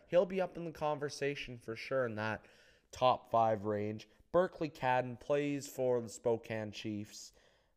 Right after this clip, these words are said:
A phenomenal player. I've had the pleasure of watching him a couple times, and he's a great player. He's a great player, and I'm not surprised he had the tournament he did,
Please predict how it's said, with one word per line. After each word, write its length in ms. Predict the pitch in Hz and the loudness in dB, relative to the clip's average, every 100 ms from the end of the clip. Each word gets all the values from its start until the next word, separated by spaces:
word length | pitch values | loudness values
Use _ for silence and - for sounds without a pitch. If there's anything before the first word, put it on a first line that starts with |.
| _ 117 | _ 4
A 280 | 123 120 | 6 6
phenomenal 600 | 117 143 131 120 117 110 98 | 4 0 2 2 2 0 -2
player. 280 | - 92 | -4 -4
I've 160 | 101 110 | -2 0
had 200 | 120 104 | 0 0
the 40 | |
pleasure 480 | 95 - 120 101 113 | -2 2 2 2 -2
of 140 | 104 113 | 0 4
watching 400 | 110 104 - 98 | 4 2 -6 -10
him 160 | 110 | -6
a 60 | 101 | -6
couple 360 | - 131 - | 0 0 0
times, 760 | 107 107 95 90 90 104 - - _ _ _ _ _ - | -4 -6 -6 -8 -10 -12 -14 -20 _ _ _ _ _ -10
and 440 | 98 95 92 92 - _ - - - | -6 -4 -6 -10 -16 _ -20 -20 -10
he's 240 | 135 120 | -4 -4
a 60 | 120 | -4
great 320 | 120 113 - | 0 -2 -2
player. 360 | 107 87 82 - | -10 -10 -12 -12
He's 220 | 120 123 | -8 -6
a 20 | 120 | -2
great 300 | 123 120 - | 0 0 2
player, 240 | 117 110 | 2 2
and 80 | 110 | 0
I'm 160 | 110 | -4
not 240 | 127 143 - | -2 -2 -4
surprised 680 | - - 127 120 117 110 - | -10 0 2 4 2 -2 -8
he 160 | 117 | -10
had 500 | 113 113 110 110 110 - - - | -4 0 0 0 -2 -8 -20 -4
the 120 | 143 139 | -2 -2
tournament 600 | - 156 151 143 135 - | -4 -6 -4 -4 -6 -8
he 180 | - 113 | -10 -8
did, 480 | 110 101 95 92 | -4 -4 -4 -6